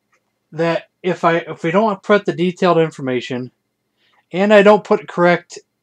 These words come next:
value on the stuff, that it could get stuck in customs,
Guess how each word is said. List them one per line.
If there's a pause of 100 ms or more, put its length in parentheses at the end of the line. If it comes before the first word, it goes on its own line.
(480)
value
on
the
stuff, (400)
that
it
could
get
stuck
in
customs,